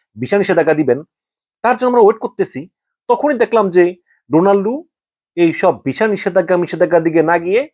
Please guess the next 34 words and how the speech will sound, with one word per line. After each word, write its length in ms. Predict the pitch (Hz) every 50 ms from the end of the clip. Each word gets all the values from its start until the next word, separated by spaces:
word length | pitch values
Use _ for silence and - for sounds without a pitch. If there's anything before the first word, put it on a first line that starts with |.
| _ _ _ _ _ _ _ _
তিনি 180 | - 151 165 156
বাংলাদেশ 360 | 131 156 170 175 165 170 151
সফর 360 | - - 156 143 170 190 196
এলেন। 280 | 202 208 226 262 302 320 _ _ _ _ _ _ _ -
এলে 220 | 156 160 175 185
তিনি, 280 | 180 185 190 180 180 - - _ _ -
এ-, 220 | 180 165 185 180
এ-, 160 | 180 175 175 -
এসে 200 | 160 - 208 196
তিনি 340 | - 202 196 220 277 294 - _ _ _ _ _ -
আবার 340 | 196 240 254 311 320 302 247
সেই 260 | - - 240 226 208
সালমান 400 | - - 202 202 196 196 196 202
এফ 120 | 190 -
রহমানের 280 | 190 185 180 180 185 180
সেই 240 | - - 233 254 208
বাসায়, 340 | 185 147 - - 117 104
পরপর 340 | 101 - 190 196 - - 202
তিনবার 320 | - - 226 226 220 208 180
কিন্তু 340 | 185 156 135 - 101 95 _ _
এই 140 | 151 156 151
সালমান 340 | - - - 156 165 185 190
এফ 60 | 185
রহমানের 180 | 185 185 202 190
সেই 220 | - - 165 196
বাসায় 240 | 196 185 - 190 190
তিনি 160 | - 185 190 180
এসে 180 | 147 - 254 311 - _ _ _ _ _ _ _ _ _ _ -
সেই 100 | 147 139
রাতের 360 | 147 147 - 160 143 131 113
ডিনার 260 | 113 117 123 131 135
করলেন 320 | - 175 175 185 196 226 269 277 _ _ _ _ _ _ _ -
এবং 200 | 156 156 175 151
সেখানে 480 | - - 175 - 180 165 156 147 143